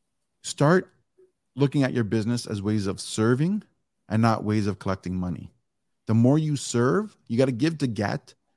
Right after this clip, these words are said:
So the more you serve and help other people, it's like res-, reciprocity. The more they wanna help you. And how do they help you? They help you by using you instead of somebody else.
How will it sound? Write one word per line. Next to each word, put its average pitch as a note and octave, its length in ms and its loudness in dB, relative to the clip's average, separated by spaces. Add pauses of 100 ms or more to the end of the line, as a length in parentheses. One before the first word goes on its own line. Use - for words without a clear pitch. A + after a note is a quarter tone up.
So - 140 0
the A2+ 80 6
more C3 200 4
you C#3+ 160 0
serve B2 520 -2
and A2 120 -4
help A#2 220 0
other G2+ 220 -4
people, C#3+ 600 -2 (380)
it's - 160 -8
like B2 160 4
res-, A2+ 280 -4
reciprocity. B2 1000 -4 (360)
The A2 60 -2
more C3 180 6
they A#2+ 140 4
wanna A2 220 0
help G2 280 -2
you. F#2 360 -2 (300)
And G2+ 140 -4
how C3 100 4
do C#3+ 80 2
they C3 160 0
help B2 260 -2
you? A#2+ 300 -2 (520)
They A2 100 0
help B2+ 240 -2
you B2 120 2
by G#2+ 120 -2
using G2+ 420 0
you A#2 220 0
instead G#2 320 -4
of F#2+ 60 -4
somebody F2+ 360 -2
else. - 380 -6